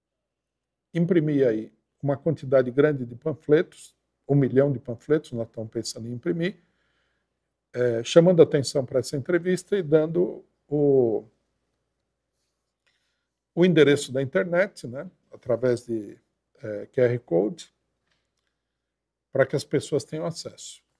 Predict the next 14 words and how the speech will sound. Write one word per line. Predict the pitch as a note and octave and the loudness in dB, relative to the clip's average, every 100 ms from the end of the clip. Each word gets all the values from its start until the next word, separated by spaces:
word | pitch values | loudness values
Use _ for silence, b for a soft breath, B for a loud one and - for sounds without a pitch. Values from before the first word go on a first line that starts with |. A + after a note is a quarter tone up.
| - | -4
Vamos | C#3 D3 | -4 -4
distribuir | C3 - D#3+ D3 C#3+ C#3 | -8 -8 -8 -6 -2 0
esse | C3+ - | 0 0
material | C#3 B2 C#3 B2 B2 A2+ A2 | -4 -2 -2 2 0 0 -2
aí | D3 F3+ _ _ _ _ _ _ _ _ _ _ - | -2 -6 _ _ _ _ _ _ _ _ _ _ -4
em | C#3+ | 2
D | D3 | 4
V | C#3 C3+ | 6 6
D | A2 C3 D#3+ | 4 2 4
ou | D#3 B2 | 6 4
em | |
pendrive | A#2 C#3 B2 B2 C3 B2+ A#2+ | 2 -2 0 2 4 2 -2
para | - C3+ | 0 2
autoridades | C3 C3+ A#2+ A2 A#2 G#2+ F#2+ G2+ - - - _ | 2 0 -4 0 2 2 -2 -16 -12 -12 -14 _